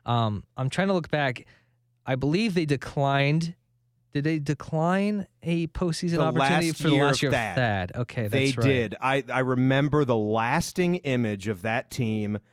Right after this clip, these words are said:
Speaker 2: just sort of hanging their heads and walking off the
Speaker 1: That's
Speaker 2: court at the
Speaker 1: right.
Speaker 2: Big Ten tournament after a loss to Rutgers. And that was not today's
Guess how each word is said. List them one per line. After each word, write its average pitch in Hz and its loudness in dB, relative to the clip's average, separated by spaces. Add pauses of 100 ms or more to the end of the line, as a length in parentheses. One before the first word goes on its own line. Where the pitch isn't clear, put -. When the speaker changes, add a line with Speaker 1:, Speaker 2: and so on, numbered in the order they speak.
(680)
Speaker 2:
just 123 -2
sort 123 -2
of 98 -8
hanging 151 0
their 160 2
heads 120 0
and 117 -6
walking 127 -2
off 131 -2
the 123 -6
Speaker 1:
That's 110 -4
Speaker 2:
court 117 0
at 107 -2
the 101 -4
Speaker 1:
right. 92 -8
Speaker 2:
Big 113 -6
Ten 131 -6
tournament 147 -4 (200)
after 131 -8
a 117 -8
loss 110 0
to 127 -6
Rutgers. 95 -4 (840)
And 139 -2
that 147 0
was 127 0
not 160 2 (300)
today's 147 2